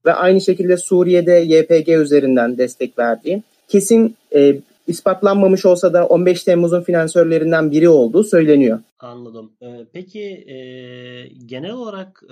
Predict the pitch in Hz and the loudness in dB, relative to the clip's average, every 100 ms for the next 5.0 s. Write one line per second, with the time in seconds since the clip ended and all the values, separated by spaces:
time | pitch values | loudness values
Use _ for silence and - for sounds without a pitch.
0 | 127 160 170 175 151 143 147 156 175 165 | -20 -20 -16 -14 -12 -12 -12 -16 -16 -18
1 | _ 127 135 147 165 143 165 190 151 147 | _ -20 -18 -16 -14 -14 -14 -14 -18 -16
2 | 156 165 160 147 151 165 156 156 113 _ | -16 -16 -16 -16 -18 -18 -16 -16 -16 _
3 | 117 110 110 107 107 113 120 _ _ _ | -20 -20 -20 -20 -20 -20 -20 _ _ _
4 | _ 117 107 110 113 135 123 117 113 | _ -20 -18 -18 -18 -16 -16 -18 -20